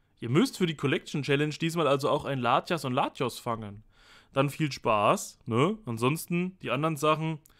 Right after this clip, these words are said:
gönnt euch, kriegt ihr sicherlich zusammen. Boni sind komischerweise immer noch die gleichen Boni, wie die ganze Zeit jetzt schon waren. Erhöhte Chance auf Glücksfreunde, das freut mich ja. Erhöhte Chance auf Glücks-Pokémon beim Tausch.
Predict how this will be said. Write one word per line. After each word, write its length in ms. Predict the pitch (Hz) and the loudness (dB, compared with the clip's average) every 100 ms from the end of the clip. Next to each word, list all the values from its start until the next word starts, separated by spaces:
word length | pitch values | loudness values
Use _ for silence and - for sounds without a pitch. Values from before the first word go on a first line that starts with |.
| _ _ - | _ _ -14
gönnt 280 | 117 165 214 | 4 4 6
euch, 240 | 151 160 160 | 4 4 2
kriegt 200 | 185 170 | -2 -2
ihr 80 | |
sicherlich 440 | 139 160 160 151 - | -2 0 0 0 -4
zusammen. 500 | 123 110 151 196 190 _ _ _ _ | -8 4 4 4 -4 _ _ _ _
Boni 720 | 123 151 226 294 277 269 285 277 _ _ _ _ _ | 0 4 6 4 4 4 2 -4 _ _ _ _ _
sind 200 | - 165 | -4 0
komischerweise 580 | 139 240 226 185 180 185 | 4 4 6 4 4 2
immer 100 | 247 | 0
noch 100 | 233 | 0
die 120 | 185 | -2
gleichen 360 | 143 147 151 139 | 2 4 4 0
Boni, 300 | 147 208 180 | 2 2 2
wie 80 | 160 | 0
die 80 | |
ganze 260 | 151 147 131 | 0 0 0
Zeit 240 | - 214 | -2 0
jetzt 200 | 254 156 | 0 -2
schon 180 | - 135 | -2 0
waren. 340 | 120 120 151 185 | 2 4 2 2
Erhöhte 380 | 143 139 175 | 0 4 4
Chance 340 | 143 160 147 139 | 4 0 0 -4
auf 80 | - | -4
Glücksfreunde, 800 | 131 - - 135 143 165 220 240 _ _ - | -6 -6 -4 0 2 2 0 -4 _ _ -10
das 200 | 117 - | -10 -6
freut 300 | 120 117 127 | 0 0 0
mich 160 | 127 | 0
ja. 260 | 151 170 220 _ - - | 2 0 -4 _ -20 -6
Erhöhte 320 | 143 147 170 | 0 6 6
Chance 340 | 156 170 175 165 | 6 2 2 0
auf 100 | 131 | 0
Glücks-Pokémon 800 | 160 143 - 254 262 156 127 131 | -2 -2 2 4 6 4 4 4
beim 180 | 135 | 2
Tausch. 560 | 135 143 160 254 - - | 4 4 4 0 -8 -18